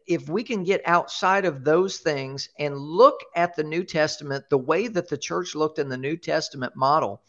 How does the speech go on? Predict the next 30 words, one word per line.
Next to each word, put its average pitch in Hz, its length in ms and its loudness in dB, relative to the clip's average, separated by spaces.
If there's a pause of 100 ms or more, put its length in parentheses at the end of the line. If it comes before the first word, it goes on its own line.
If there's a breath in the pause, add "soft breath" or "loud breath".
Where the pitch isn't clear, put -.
(300 loud breath)
it 180 120 6
was, 185 240 2 (140)
it 170 220 -4
was 160 200 0
a 151 60 2
gathering 165 720 2
place. 135 360 2
Of 143 80 -14
course, 233 280 -2
we 196 220 2
are 170 160 6
the 190 100 -2
church 135 520 -4
individually, 147 720 -2 (380 soft breath)
but 147 80 0
I'm 185 160 0
talking 196 420 -2 (260)
corporately 170 840 0
as 135 180 -2
well. 165 240 4
When 127 200 -4
we 170 120 -4
come 233 360 0
together, 135 840 2 (400 soft breath)
it's 175 240 0
not 196 300 0
just 202 320 -4
fluff 185 420 2
and 156 160 -4 (200)
filler. 185 440 2